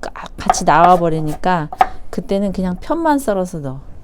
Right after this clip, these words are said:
이제 이게 작으니까 요것만 해도 될 것 같아. 일단 넣어볼게. 이 열탕 소독 해놨던 거. 이렇게. 얘가 입구가 좁으니까 잘 안 들어가잖아. 그러니까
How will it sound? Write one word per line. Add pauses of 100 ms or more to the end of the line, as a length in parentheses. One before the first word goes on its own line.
(340)
이제
이게
작으니까
요것만
해도
될
것
같아. (420)
일단 (200)
넣어볼게. (340)
이
열탕
소독
해놨던
거. (1080)
이렇게. (200)
얘가
입구가
좁으니까
잘
안
들어가잖아. (440)
그러니까